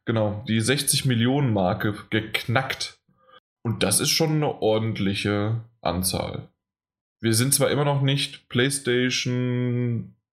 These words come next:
wow, was, zwei oder drei? Jetzt bin ich grad,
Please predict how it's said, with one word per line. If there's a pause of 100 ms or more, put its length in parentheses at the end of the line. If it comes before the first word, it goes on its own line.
(180)
wow, (100)
was,
zwei
oder
drei? (340)
Jetzt
bin
ich
grad,